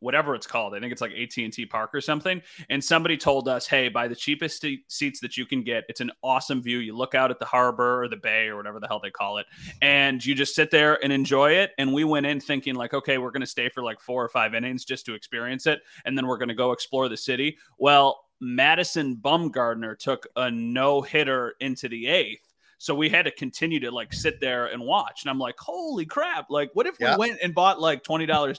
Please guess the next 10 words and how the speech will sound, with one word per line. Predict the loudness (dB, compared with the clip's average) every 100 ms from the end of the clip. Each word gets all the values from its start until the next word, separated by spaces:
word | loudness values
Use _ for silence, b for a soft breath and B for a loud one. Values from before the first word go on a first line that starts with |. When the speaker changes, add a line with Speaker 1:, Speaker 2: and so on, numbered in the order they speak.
| _
Speaker 1:
tickets | -4 -2 -4 -6
Speaker 2:
<laughs> | -8 -18 _
Speaker 1:
to | -4
see | 2 2
a |
no-hitter?" | 4 4 4 2 2 -2 B _
And | 2
then | 4 2 2
Paul | 6 8 6
Goldschmidt | 4 2 2 -6 -12